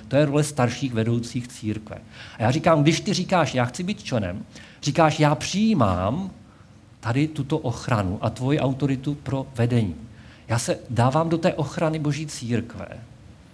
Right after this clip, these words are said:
A stejně tak, když někdo ukončuje členství, tak mu říkám, „Fajn, ale potřebuješ být součástí jiného společenství.“ Právě proto, aby si, aby si se nevystavil určitým způsobem, eh,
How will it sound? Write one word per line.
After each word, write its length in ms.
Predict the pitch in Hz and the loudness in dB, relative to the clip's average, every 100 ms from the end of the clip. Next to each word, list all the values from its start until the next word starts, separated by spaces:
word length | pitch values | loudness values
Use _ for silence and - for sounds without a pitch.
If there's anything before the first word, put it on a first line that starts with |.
| - - - - - | -20 -20 -20 -12 -6
A 40 | |
stejně 220 | - 165 | 0 2
tak, 80 | 190 | 4
když 140 | 175 | 2
někdo 180 | 185 190 | 2 2
ukončuje 460 | 151 - 196 190 180 | 0 0 -2 2 0
členství, 440 | - 127 120 147 | 4 2 2 0
tak 160 | 147 143 | 0 2
mu 100 | 156 | -2
říkám, 320 | 151 160 156 | 0 -2 -2
„Fajn, 360 | 151 123 160 190 - - - - | -2 0 0 -4 -12 -18 -18 -10
ale 160 | 113 123 | 0 2
potřebuješ 540 | 127 - 190 170 175 | 2 -2 -2 0 0
být 320 | 147 156 156 - - - - | 2 0 0 -10 -18 -20 -12
součástí 840 | - 135 131 151 147 - - 180 - - - - - | -4 -4 -2 0 0 -4 -8 -10 -12 -20 -20 -20 -6
jiného 360 | 117 165 196 139 | 4 6 6 4
společenství.“ 920 | - - 98 87 98 87 - - 104 - - - - - - | 0 -2 -2 -2 -6 -10 -14 -16 -16 -16 -20 -20 -20 -20 -4
Právě 240 | 107 135 | 2 2
proto, 460 | 151 123 - 85 92 - - - | 2 -2 -2 -6 -8 -12 -18 -8
aby 200 | 107 123 | -2 0
si, 420 | 120 - 123 123 120 - - - - - | 0 0 2 2 0 -10 -18 -20 -20 -14
aby 160 | 101 120 | -4 -2
si 140 | 151 | -2
se 140 | - 143 | -2 2
nevystavil 800 | 135 139 - 147 135 139 143 143 | 4 2 0 -2 0 2 0 0
určitým 460 | 127 - 147 160 | -4 -4 -4 -4
způsobem, 960 | 147 - - - 127 98 90 87 139 190 | -4 -10 -12 -8 -6 -2 -2 -2 -2 -2
eh, 1000 | - - - - - - - - 101 95 | -6 -14 -18 -18 -20 -20 -20 -6 -2 -2